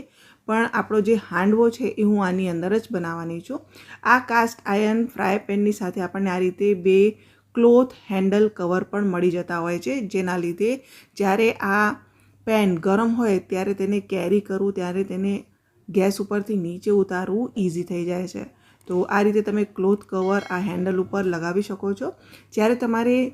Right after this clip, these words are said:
તેને ઉતારવું હોય એ સમયે પણ લગાવી શકાય અને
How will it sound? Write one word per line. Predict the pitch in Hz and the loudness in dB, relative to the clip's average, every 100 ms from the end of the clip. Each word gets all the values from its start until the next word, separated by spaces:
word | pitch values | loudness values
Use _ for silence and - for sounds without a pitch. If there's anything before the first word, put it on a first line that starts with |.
| - | -2
તેને | 214 214 196 | -2 -2 -4
ઉતારવું | 196 196 214 233 | -2 0 2 2
હોય | 226 196 | 0 0
એ | 185 | 0
સમયે | 196 196 202 | -2 -2 -2
પણ | 226 220 | -2 -4
લગાવી | 220 214 220 | -2 -2 -4
શકાય | 214 220 302 - - - - 208 | -6 -8 -8 -10 -20 -20 -12 -2
અને | 202 214 | 2 4